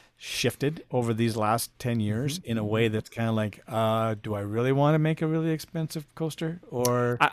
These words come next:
Speaker 2: I sold most of my, like, actual sales.
Speaker 1: <laughs>
Speaker 2: Um, you know, even downloads, like, there would be a lot of download sales for a long period of time, and now it's, it's most people do expect music to be free, you know, on a streaming service or something,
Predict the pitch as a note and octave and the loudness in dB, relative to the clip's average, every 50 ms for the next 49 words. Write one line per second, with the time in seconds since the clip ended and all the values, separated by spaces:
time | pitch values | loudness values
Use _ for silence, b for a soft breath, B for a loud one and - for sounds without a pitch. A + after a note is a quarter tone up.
0 | - C3+ D3 F3 G3+ - - G3+ F3 D3 C3 C3+ C3+ C#3+ - - D3 B2+ A#2 B2+ | 4 4 6 6 6 6 6 6 6 8 6 6 4 4 2 0 -2 -2 0 0
1 | B2 A#2+ B2+ - - C3+ A#2+ - - C#3 C3+ D3 - - C#3 B2+ A#2 - - - | -2 -2 -2 -2 -2 -4 -4 -2 0 0 0 0 0 -2 -2 -2 -2 -2 -2 0
2 | C#3+ D3+ D3+ B2+ A#2 A#2 A#2+ B2+ - - - _ _ - C3 A#2+ A#2 A#2 A#2 A2+ | 2 2 2 0 -2 -4 -6 -8 -10 -12 -12 _ _ 0 0 2 2 2 0 -2
3 | A2+ A#2 - B B B B B B B E3 G3 G3+ G#3 A3 A#3 D#3+ A#2 B2+ B2 | -4 -6 -12 B B B B B B B 2 2 4 2 2 0 0 2 2 4
4 | B2+ E3 F#3+ D#3+ B2 A#2 A#2+ B2 C3+ C3 - - - C3+ C3+ C3+ C3 C3+ C#3 C#3 | 4 2 2 2 0 0 -2 -2 -4 -6 -4 -2 -2 0 0 0 0 0 0 0
5 | C3+ B2 A#2+ B2+ B2+ B2+ C3 C3+ A#2 - B2+ A#2+ B2+ D3 D#3+ C#3 A#2 - - B2+ | 0 2 2 2 2 2 2 0 0 -2 -2 -2 0 0 -2 -2 -4 -4 -4 -4
6 | A#2+ A2+ A2+ - - - A#2+ A2 G#2+ A2 A2+ A2+ A#2 A#2+ A#2+ A#2+ A#2+ A#2 A2 A#2 | -2 -2 -4 -4 -4 -4 -4 -2 -2 -2 -2 -2 -2 -2 -2 -2 -2 -2 -2 -4
7 | - - B2+ A#2+ A#2 A#2 A#2 A#2 A#2+ B2 B2+ B2 B2 B2 B2 A#2+ A#2+ - - A2+ | -4 -6 -4 -4 -4 -4 -4 -4 -2 -2 -2 -2 -2 -2 -4 -4 -8 -10 -12 -12
8 | A#2 - - B2+ B2 B2 B2 B2 - - - D3 C3+ - F3+ F3+ - G#3 D#3+ C#3 | -10 -8 -6 -4 -2 -2 -4 -4 -8 -10 -10 -10 -8 -8 -8 -4 -2 -2 -2 -2
9 | - - - B2 A2+ - - - _ _ _ _ _ _ _ _ - C#3 C#3 B2+ | -2 -4 -4 -4 -6 -6 -14 -20 _ _ _ _ _ _ _ _ -6 -2 -2 -2
10 | A#2+ A#2+ A#2 - C3 A#2 A#2 G#2 - - C3+ B2 - G#2 - b b b b b | -2 -2 -4 -6 -6 -6 -6 -6 -6 -8 -8 -8 -10 -12 -18 b b b b b
11 | b b b b C3 A#2 A#2 A2+ A2 A2 A2+ A#2 A2 - - B2 A2+ A2 A2+ A2+ | b b b b -6 -4 -4 -2 -2 -4 -4 -4 -6 -4 -4 -2 -2 -2 -4 -4
12 | - - A2+ A2 A#2 A2 - - - - - B2+ - - - D3 | -6 -6 -8 -8 -8 -10 -12 -12 -12 -12 -14 -14 -14 -14 -16 -18